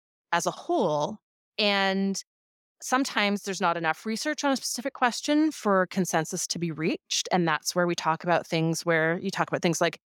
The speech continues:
emerging evidence, right? Like the, you talk about a developing picture,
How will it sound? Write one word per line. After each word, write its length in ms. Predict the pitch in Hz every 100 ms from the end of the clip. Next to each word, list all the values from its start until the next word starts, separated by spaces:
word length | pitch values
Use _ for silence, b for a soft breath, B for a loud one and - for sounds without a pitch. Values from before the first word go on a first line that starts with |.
| _ _ _ _
emerging 1080 | 165 151 147 147 147 202 202 214 214 220 226 -
evidence, 600 | 208 180 170 139 117 -
right? 340 | 160 160 180 -
Like 240 | 170 147
the, 240 | - 156 156 - _ _ _
you 160 | 196 180
talk 320 | - 196 196
about 580 | 214 185 175 170 170 165 - _ _ _ -
a 480 | 180 170 165 160 170 B - _ -
developing 680 | 196 160 190 185 185 196 170
picture, 640 | - - - - 113 247